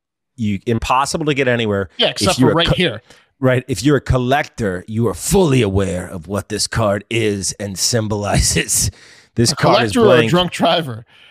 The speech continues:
Speaker 1: and ready to, ready to be engraved. No need to get into detail.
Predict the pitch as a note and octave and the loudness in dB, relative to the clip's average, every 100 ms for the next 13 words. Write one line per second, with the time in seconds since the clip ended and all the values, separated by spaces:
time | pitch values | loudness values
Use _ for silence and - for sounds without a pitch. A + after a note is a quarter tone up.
0 | _ _ B2+ A#2+ A2+ C#3 D#3 D3 C3 C3+ | _ _ 0 2 2 4 2 2 -4 -6
1 | - A#2 B2+ C3+ B2+ G#2+ A2+ A2 G#2+ A#2 | -8 0 2 2 -2 -2 -4 -4 -2 0
2 | G#2+ G2 F#2+ - A#2 B2 B2+ B2+ A#2+ A2 | 2 2 -2 -10 -2 0 2 2 0 -2
3 | G#2 A2+ F#2+ G2+ - G#2+ - G2 F2 F2 | 0 -2 -2 -6 -2 -2 0 -2 -2 -6